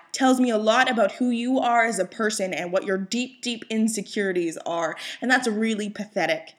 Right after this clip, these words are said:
It's really pathetic that you think that you deserve more because you were born with a dick.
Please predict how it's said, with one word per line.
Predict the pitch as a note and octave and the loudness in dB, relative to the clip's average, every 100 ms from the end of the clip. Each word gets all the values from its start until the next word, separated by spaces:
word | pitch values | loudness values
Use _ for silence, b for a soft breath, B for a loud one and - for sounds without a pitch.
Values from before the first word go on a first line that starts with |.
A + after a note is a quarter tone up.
| B B B B | B B B B
It's | A3 | 0
really | G#3+ A#3+ B3 B3+ | 0 0 2 0
pathetic | D#4+ C#4+ B3 A#3+ G3 F#3 - | 0 0 2 2 2 -4 -4
that | F#3+ | -4
you | G3 A3 B3+ B3 F3 D#3+ _ _ _ _ _ | -4 -2 0 0 0 -4 _ _ _ _ _
think | B3+ A#3+ A3 | 0 0 0
that | G#3+ G#3 | 2 2
you | G#3 A#3+ C4 | 2 2 4
deserve | C#4 C4 C4+ B3+ A#3 | 4 2 2 2 2
more | A3+ A3+ G#3+ | 2 2 0
because | G#3 A3 G3 | -2 -4 -4
you | G3 G#3+ | -4 -4
were | C4 | -2
born | A#3+ A#3+ B3 B3 | 0 0 0 -2
with | C#4 | 0
a | |
dick. | B3+ - B3 F3 - - | 0 4 6 4 0 -16